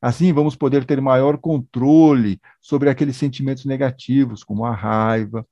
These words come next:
e o ódio, por exemplo. Outra dica para convivermos melhor com os outros vem de Emmanuel, que foi o mentor de Chico Xavier. Diz ele no livro Calma, no capítulo cinco, aliás, o livro é muito interessante, assim, o, o título, né?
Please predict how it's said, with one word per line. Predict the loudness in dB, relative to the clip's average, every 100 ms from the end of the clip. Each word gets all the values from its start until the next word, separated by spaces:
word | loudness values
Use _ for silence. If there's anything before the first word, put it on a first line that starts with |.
| _
e | -4
o | -2
ódio, | 2 4 4 2 -4
por | -8
exemplo. | -10 -10 -14 -16 _ _ _ _ _ _ _ _ _ _ 4
Outra | 6 8 6 4
dica | 2 0 2 0
para | 2 0
convivermos | 0 -2 -2 0 0 0
melhor | 0 0 2 4 4 2
com | -2 -4
os | -2
outros | 2 4 2 -4 -6
vem | -4 -4
de | -2
Emmanuel, | 0 2 2 2 2 0 -2 -6 _ _ -10
que | -6
foi | -2 0
o | 0
mentor | 0 -4 -2 2 4 4 2
de | -4
Chico | -8 -8 -8
Xavier. | -10 -8 -6 -6 -8 _ _ _ -20 _ _
Diz | 0 2 4
ele | 4 4
no | 2
livro | 2 2 -2 -6
Calma, | 0 4 6 6 4 2
no | 0
capítulo | -4 -6 -6 -6
cinco, | -6 -4 -4
aliás, | -2 -2 -2
o | -4
livro | -2 -2 -2 -4
é | -4
muito | -4 -4 -6
interessante, | -8 -8 -8 -8
assim, | -10 -12
o, | -12
o | -12 -18 -16
título, | -8 -8 -8 -8
né? | -8